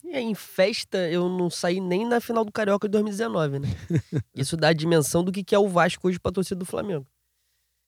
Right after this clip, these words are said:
Speaker 1: É, mas eu ficaria muito puto se a gente não tivesse uma decisão na quinta-feira. Eu falo, pô, é jogo pra massa, é jogo pra gente humilhar esses caras aí pelos próximos cem anos.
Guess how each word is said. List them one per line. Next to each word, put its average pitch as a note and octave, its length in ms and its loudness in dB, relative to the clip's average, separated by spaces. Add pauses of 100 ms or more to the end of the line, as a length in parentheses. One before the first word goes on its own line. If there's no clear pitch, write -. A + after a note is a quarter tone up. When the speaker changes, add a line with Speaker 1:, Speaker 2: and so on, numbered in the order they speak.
(200)
Speaker 1:
É, A#2+ 520 -2
mas A3 320 -2
eu G#3+ 80 6
ficaria A3 400 6
muito G#3 280 4
puto E3 400 4
se - 180 0
a D#3 60 6
gente F3 240 0
não F#3 80 4
tivesse F3 360 2
uma F3 60 0
decisão E3 320 0
na E3+ 80 2
quinta-feira. D#3+ 680 -2 (680)
Eu - 80 -14
falo, A2 140 -8
pô, A#2+ 160 -2
é A2 120 -2
jogo B2+ 240 0
pra C3+ 220 4
massa, C3 460 2
é B2+ 60 4
jogo C#3 260 0
pra D3 140 4
gente D3 220 -2
humilhar D3+ 240 2
esses D3+ 280 -4
caras C#3 280 0
aí C#3 120 2
pelos E3 260 0
próximos D#3 380 0
cem G3+ 180 -2
anos. C#3 240 -2